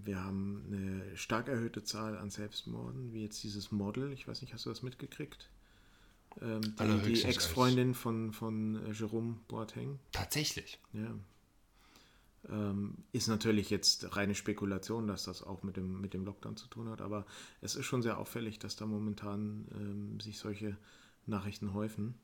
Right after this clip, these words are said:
Speaker 2: Ja, aber der Fußball, der läuft doch irgendwie, irgendwie, äh, unverändert weiter jetzt. Ich habe heute Morgen im Na-, äh, im Radio gehört, da wurden, äh, die Ergebnisse durchgegeben.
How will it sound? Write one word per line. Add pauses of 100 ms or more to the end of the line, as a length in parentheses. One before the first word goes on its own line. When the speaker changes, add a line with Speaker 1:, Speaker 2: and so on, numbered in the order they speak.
(680)
Speaker 2:
Ja,
aber
der
Fußball,
der
läuft
doch
irgendwie,
irgendwie,
äh, (220)
unverändert
weiter
jetzt.
Ich
habe
heute
Morgen
im
Na-,
äh,
im
Radio
gehört, (1000)
da
wurden,
äh,
die
Ergebnisse (180)
durchgegeben.